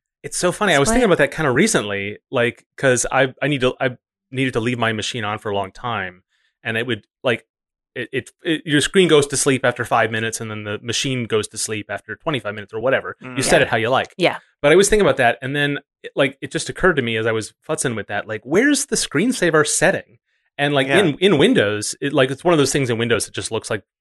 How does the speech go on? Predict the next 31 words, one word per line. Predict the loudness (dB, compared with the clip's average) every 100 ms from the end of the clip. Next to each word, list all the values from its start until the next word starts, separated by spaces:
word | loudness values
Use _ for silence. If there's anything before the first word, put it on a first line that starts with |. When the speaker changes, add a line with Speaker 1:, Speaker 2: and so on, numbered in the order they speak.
| _ _
Speaker 1:
from | -12 -8
the | -2
old | 0 2
days. | 0 -2 -12 _ _ -8
It's | -2
because | 2 2
no | 4
one | 2
uses | 2 0 -4
it | -10
anymore. | -12 -14 -2
They | 2
Speaker 2:
Yeah. |
Speaker 1:
never | 4 4
Speaker 3:
Yeah. | 4
Speaker 1:
updated | 2
it | 0
Speaker 2:
It's | -2
Speaker 1:
because | -2 -2
Speaker 2:
just, | -2
Speaker 1:
no | -4
one | -6 -8
Speaker 2:
it's | -4 -2
Speaker 1:
wanted | 0
Speaker 2:
gone. | 0 -2
Speaker 1:
it. | -8 -4
Yeah, | -2 0
it's |
Speaker 3:
Huh. | 0
Speaker 1:
just | 0
Speaker 2:
Yeah. | -2